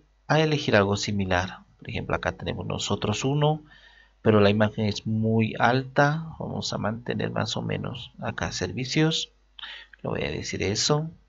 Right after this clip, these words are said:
Iniciar subida. Voy a decir insertar.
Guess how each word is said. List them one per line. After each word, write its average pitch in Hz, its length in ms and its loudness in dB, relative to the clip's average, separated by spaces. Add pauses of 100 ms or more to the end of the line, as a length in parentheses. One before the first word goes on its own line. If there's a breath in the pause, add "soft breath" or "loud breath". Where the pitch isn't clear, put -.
(720 loud breath)
Iniciar 104 480 2
subida. 123 600 4 (1800)
Voy 110 200 -2
a 80 120 2
decir 85 340 -2
insertar. 107 800 2